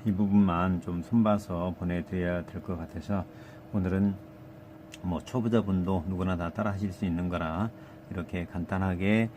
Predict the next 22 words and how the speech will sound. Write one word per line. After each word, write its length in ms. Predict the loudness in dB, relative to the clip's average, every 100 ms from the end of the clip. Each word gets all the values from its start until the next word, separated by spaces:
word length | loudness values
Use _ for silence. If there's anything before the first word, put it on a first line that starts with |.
| -14 -4
한번 280 | 0 2
영상을 800 | 0 0 2 2 2 0 -2 -4
제작을 600 | -6 -6 -4 -2 -2 -2 -2
해보려고 380 | -2 -2 -4 -4
합니다. 360 | -4 -6 -6 -10 -16 -18 -18 -18 -18 -6
어, 1160 | -2 -2 -2 0 -2 -2 -4 -6 -6 -6 -2 -2 -4 -16 -6
여기 580 | -6 0 0 2 2 2 -4 -14 -16 -16 -16 -18 -20 -6
이제 480 | -2 0 0 -2 -4 -10 -18 -20 -4
제가 400 | 0 4 4 2 -2 -16 -20 -18 2
영상을 480 | 4 4 4 4 6
이것도 280 | 4 2 2
안 160 | 4
남기려다가 840 | 6 8 8 6 4 2 6 4 4 -2
영상을 480 | -2 -2 2 4 6
남기는 600 | 4 4 4 4 4 2
이유는, 480 | 2 6 8 6 4 2 0 -4 -14 -18 -18 -14 -10
어, 140 | -10
초보자분들이나 1600 | -8 -4 0 2 2 0 0 -2 -2 -4 -4 -4 -2 -2 -2 -2
이런 240 | -2 -2 -2
분들 340 | -2 -4 -4
좀 180 | -6 -6
보시면 680 | -6 -4 -2 -2 -2 -4